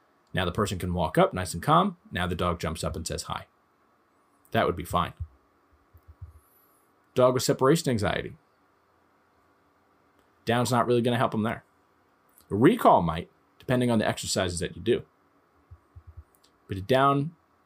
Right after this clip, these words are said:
unless you're working on distance, right? You put 'em in a down, and then you walk away, go behind a door, go outside the house, and then come back, and they're still in a good down.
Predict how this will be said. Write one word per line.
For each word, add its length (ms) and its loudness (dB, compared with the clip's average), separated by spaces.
unless 400 2
you're 120 8
working 380 2
on 320 -2
distance, 720 -4
right? 140 -8
You 80 -6
put 140 -6
'em 60 0
in 80 0
a 40 -2
down, 360 -2
and 80 -6
then 80 -2
you 180 0
walk 260 2
away, 320 0
go 140 -2
behind 320 -2
a 40 -4
door, 520 -2
go 140 0
outside 320 0
the 80 -6
house, 360 -2
and 140 -8
then 80 -6
come 160 -8
back, 280 0
and 80 -2
they're 100 -2
still 360 2
in 120 0
a 60 -2
good 220 -2
down. 340 0